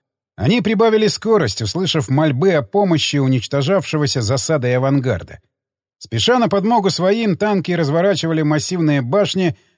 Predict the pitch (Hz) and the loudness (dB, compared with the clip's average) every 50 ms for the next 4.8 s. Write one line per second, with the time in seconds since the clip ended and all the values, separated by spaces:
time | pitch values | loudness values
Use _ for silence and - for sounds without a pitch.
0 | _ _ - 127 107 - 143 147 185 202 - - - 160 139 - - 135 139 170 | _ _ -6 -4 -2 -2 0 2 2 0 0 0 0 -2 0 0 0 -2 0 2
1 | 196 190 185 170 165 156 139 127 143 147 143 143 147 131 139 156 185 196 160 143 | 2 2 2 2 2 2 2 0 0 0 0 0 0 2 2 0 0 0 0 2
2 | 160 156 156 - - 165 160 160 175 190 185 180 170 123 87 76 - - _ _ | 2 2 0 0 -2 -2 -2 0 0 0 2 2 0 0 -2 -6 -10 -16 _ _
3 | _ _ _ _ - 95 107 123 104 147 143 170 185 175 160 156 151 135 135 156 | _ _ _ _ -6 -2 -2 0 0 0 2 2 2 2 2 2 2 0 0 0
4 | 147 120 110 - - - 131 139 135 - 135 101 90 - - - | -2 -2 -2 -4 -2 -2 -2 -2 -2 -2 -4 -4 -6 -8 -16 -20